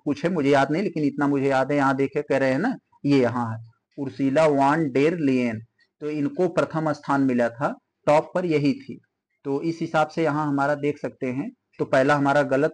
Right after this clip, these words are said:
हो गया क्योंकि ये नहीं है। तो ये पहला वाला में ये नहीं है,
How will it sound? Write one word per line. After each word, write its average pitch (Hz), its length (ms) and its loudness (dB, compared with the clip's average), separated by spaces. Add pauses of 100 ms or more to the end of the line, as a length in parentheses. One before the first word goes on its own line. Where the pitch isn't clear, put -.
हो 165 100 -2
गया 175 200 -4
क्योंकि 151 320 -6 (160)
ये 165 160 -2 (340)
नहीं 147 360 -2
है। 113 120 -8 (760)
तो 117 400 -8 (920)
ये 131 80 -12
पहला 131 340 -4
वाला 143 300 2
में 147 160 -2
ये 139 220 0
नहीं 135 300 0
है, 131 160 -6